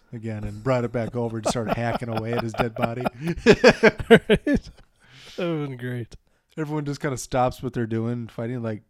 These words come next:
Speaker 1: "Get a load of this guy over here. He's really lost it."
Speaker 2: <laughs> But he, but he's gotta pick up the flag and charge again at the
Speaker 1: <laughs> Yeah.
Speaker 2: British, who start to retreat.
Speaker 1: Hold the line. Yeah, it was brought up before that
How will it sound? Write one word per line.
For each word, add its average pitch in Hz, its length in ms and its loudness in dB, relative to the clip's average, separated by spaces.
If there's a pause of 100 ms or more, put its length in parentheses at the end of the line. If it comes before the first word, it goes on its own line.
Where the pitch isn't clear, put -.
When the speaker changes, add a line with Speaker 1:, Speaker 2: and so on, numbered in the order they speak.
Speaker 1:
"Get 151 120 -8
a 208 40 -6
load 170 200 -4
of 143 60 -8
this 151 160 -6
guy 120 140 -8
over 107 180 -4
here. 104 160 -4
He's 123 140 -6
really 208 160 -2
lost 147 400 -2
it." 113 160 -8
Speaker 2:
<laughs> - 40 -14 (320)
But 185 260 0
he, 143 140 0 (400)
but 160 80 -2
he's 170 120 2
gotta 165 140 2
pick 196 220 2
up 190 120 2
the 165 80 -2
flag 185 360 4
and 143 120 -4
charge 160 380 2
again 117 420 -6 (220)
at 165 140 -4
the 214 80 2
Speaker 1:
<laughs> - 0 -
Yeah. 180 40 4
Speaker 2:
British, 151 400 2
who 143 120 -2
start 147 300 0
to 135 120 -4
retreat. 123 640 -4 (180)
Speaker 1:
Hold 196 280 0
the 196 120 -4
line. 180 520 -6 (1400)
Yeah, 160 180 -4
it 156 60 -4
was 156 120 -2
brought 247 220 2
up 226 80 -4
before 120 580 0
that 107 540 -4